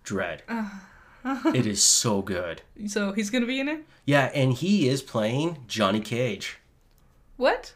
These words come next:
Speaker 1: Yeah, I know. I was like, "Why did you get an older guy to play him?"
Speaker 2: Interesting. Interesting choice.
Speaker 1: But I was like, "I'm cool with it."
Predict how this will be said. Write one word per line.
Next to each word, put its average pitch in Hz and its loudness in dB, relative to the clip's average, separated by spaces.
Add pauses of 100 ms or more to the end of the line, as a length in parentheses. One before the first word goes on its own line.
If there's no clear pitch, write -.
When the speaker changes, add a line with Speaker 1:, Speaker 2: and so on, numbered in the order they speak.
Speaker 1:
Yeah, 147 4
I 147 2
know. 170 4
I 135 6
was 135 2
like, 131 2
"Why 107 0
did 151 -8
you 160 -4
get 156 -2
an 143 0
older 139 2
guy 107 0
to 107 -2
play 113 -4
him?" 92 -10 (380)
Speaker 2:
Interesting. 240 -6 (680)
Interesting 247 -2
choice. 208 -6
Speaker 1:
But 143 4
I 147 2
was 139 2
like, 131 2
"I'm 156 2
cool 123 2
with 117 -6
it." 123 2